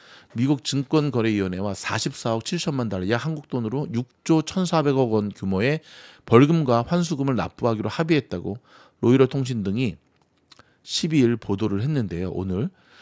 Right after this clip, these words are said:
자, 미-, 뉴욕의 남부 연방 법원 재판 기록에 따르면 에스이씨는 테라 폼릭스 권 씨에게 제기한 민사 소송에서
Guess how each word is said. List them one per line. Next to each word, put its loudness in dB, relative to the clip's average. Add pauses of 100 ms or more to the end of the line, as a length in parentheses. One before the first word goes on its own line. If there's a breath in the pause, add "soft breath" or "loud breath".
자, 0
미-, 0
뉴욕의 6
남부 4
연방 2
법원 0
재판 -4
기록에 -2
따르면 -4
에스이씨는 -4
테라 2 (720)
폼릭스 -6 (500 loud breath)
권 4
씨에게 2
제기한 0
민사 0
소송에서 -2